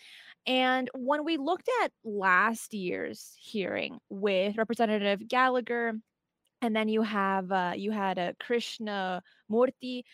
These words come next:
uh, question Scott Bray and Ronald Moultrie on crash retrievals, military firing upon U A P, the Wilson Davis demo, underwater U A P, communication attempts,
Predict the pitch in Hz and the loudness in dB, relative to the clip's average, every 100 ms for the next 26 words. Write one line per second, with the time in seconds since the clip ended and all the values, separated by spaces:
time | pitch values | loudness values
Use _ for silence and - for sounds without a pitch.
0 | - - 214 196 - 220 208 - 208 - | -20 -4 0 0 2 2 2 -4 -6 -2
1 | 214 180 202 202 208 202 202 - 185 185 | -2 -2 -2 2 4 2 0 -4 -4 -4
2 | 185 175 175 175 175 214 240 - 254 240 | 0 0 0 -2 0 0 0 -4 -4 -2
3 | 202 185 180 - 160 170 - 190 - - | -2 -4 -6 -8 -4 -4 -6 -12 -10 -2
4 | 247 233 240 240 - - - 202 220 208 | 0 4 4 2 -4 -20 -8 0 2 2
5 | - 208 190 196 - 196 220 226 226 226 | 0 -2 -2 -4 2 4 6 6 2 0
6 | 202 - 196 180 170 170 170 - - 240 | -4 -6 -6 -6 -6 -6 -8 -10 -8 -6
7 | 233 226 185 170 196 202 - 190 170 147 | -2 -2 -2 0 0 0 -2 -4 -4 -2
8 | 156 160 214 254 262 - 240 254 254 254 | 0 2 2 0 0 -4 -2 0 2 0
9 | 262 262 - - - - 233 233 214 185 | 0 0 -4 -18 -20 -4 0 2 2 4
10 | 185 202 226 233 226 240 233 240 - 240 | 6 8 6 4 2 2 0 0 -6 -8
11 | 240 - 214 202 196 - 220 226 240 220 | -8 -6 -4 -4 -6 -6 -4 -2 -4 -6
12 | - 208 214 | -6 -8 -6